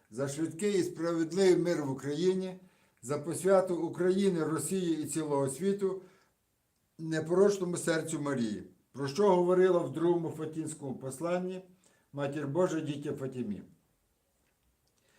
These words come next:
Ще прошу вас, друзі, поставити вподобайки цьому відео, написати свої намірення чи інші коментарі, для того, щоб YouTube більше поширював це відео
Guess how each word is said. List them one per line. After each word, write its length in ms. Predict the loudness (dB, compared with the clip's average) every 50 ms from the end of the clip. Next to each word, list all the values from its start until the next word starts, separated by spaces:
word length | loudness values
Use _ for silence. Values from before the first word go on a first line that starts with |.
| _ _ _ _
Ще 160 | 2 2 2
прошу 360 | 4 4 2 0 0 0 0
вас, 160 | 2 2 2
друзі, 260 | 2 2 2 2 0
поставити 600 | -2 -4 -4 -4 -2 0 2 2 2 0 -2 -4
вподобайки 680 | -6 -6 -6 -6 -4 -4 -2 0 2 2 2 2 0 -2
цьому 240 | -2 -2 -2 -2 0
відео, 480 | 2 4 4 4 4 0 0 -2 -8 -12 -16 -20 _ _ _ _ _
написати 640 | -4 -4 -4 -2 -2 -4 -2 -2 -2 -2 -2 -6 -8
свої 420 | -8 -6 -6 -4 -4 -4 -4 -4
намірення 600 | -4 -4 -2 0 0 2 2 2 0 0 -4 -6 -6
чи 180 | -6 -6 -4
інші 260 | -4 -4 -4 -6 -8
коментарі, 680 | -8 -6 -6 -6 -6 -8 -8 -8 -8 -6 -6 -6 -8 -10 -12 -16 -20 _ _ _ _ _ _ _ _
для 160 | -6 -6 -4
того, 280 | -2 0 2 2 2 0
щоб 260 | 0 -4 -6 -4 -4
YouTube 300 | -6 -2 -2 -2 -2 -2
більше 400 | -2 0 0 0 0 0 -4 -6
поширював 640 | -6 -6 -8 -8 -4 -4 -2 -2 0 -2 -2 -2 -4
це 120 | -4 -4 -4
відео 540 | -2 -2 -2 0 0 0 -2 -2 -4 -8